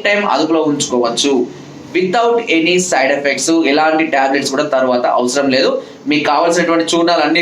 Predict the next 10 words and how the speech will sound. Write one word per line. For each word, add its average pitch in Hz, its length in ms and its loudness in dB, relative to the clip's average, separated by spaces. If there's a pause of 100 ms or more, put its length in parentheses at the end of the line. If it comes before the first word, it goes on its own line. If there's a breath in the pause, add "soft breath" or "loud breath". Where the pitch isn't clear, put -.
(120)
కూడా 160 200 2
మా 143 140 2
వద్ద 139 140 -2 (140)
అవైలబుల్గా 156 460 0 (120)
ఉంటాయి. 156 280 0 (400 loud breath)
అతి 214 180 0 (100)
తక్కువ 185 280 0
ధరలకే, 170 360 0 (100)
బయటికన్నా 156 440 0
అతి 147 80 -2